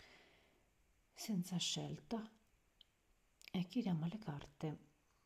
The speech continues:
se questa persona è sincera con me. Questa persona può riguardare, ehm, la tua sfera affettiva, può riguardare le amicizie, al femminile, al maschile,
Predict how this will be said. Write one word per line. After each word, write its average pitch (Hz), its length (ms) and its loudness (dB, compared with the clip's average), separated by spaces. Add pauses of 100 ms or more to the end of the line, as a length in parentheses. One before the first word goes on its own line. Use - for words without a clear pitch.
(260)
se - 200 -6
questa 240 320 0
persona 151 840 -4
è 202 100 -6
sincera 175 680 0
con 190 240 0
me. 147 320 0 (1000)
Questa 185 240 2
persona 220 480 4
può 175 160 0
riguardare, 165 800 0 (1120)
ehm, 139 1300 -4
la 151 120 0
tua 165 160 -2
sfera 160 380 -2
affettiva, 254 680 0 (140)
può 175 220 2
riguardare 156 480 -2
le 165 140 2
amicizie, 220 880 2
al 165 100 2
femminile, 165 640 0
al 180 80 2
maschile, 185 720 -2